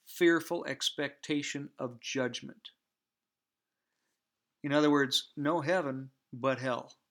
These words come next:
What we cover in this section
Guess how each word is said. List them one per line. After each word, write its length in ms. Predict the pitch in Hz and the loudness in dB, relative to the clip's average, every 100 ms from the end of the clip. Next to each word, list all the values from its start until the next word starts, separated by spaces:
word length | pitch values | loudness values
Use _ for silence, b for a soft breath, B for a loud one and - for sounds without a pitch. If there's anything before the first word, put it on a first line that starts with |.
| _ _ _ _ _ _ _ _ _ _ - b b b _ _ _ _ _ | _ _ _ _ _ _ _ _ _ _ -20 b b b _ _ _ _ _
What 180 | 156 160 | -2 0
we 140 | 196 | 0
cover 440 | 214 - 233 185 156 | 0 2 4 4 4
in 120 | 147 | 4
this 200 | 170 - | 2 2
section 560 | - 165 - - - | 4 4 2 -6 -10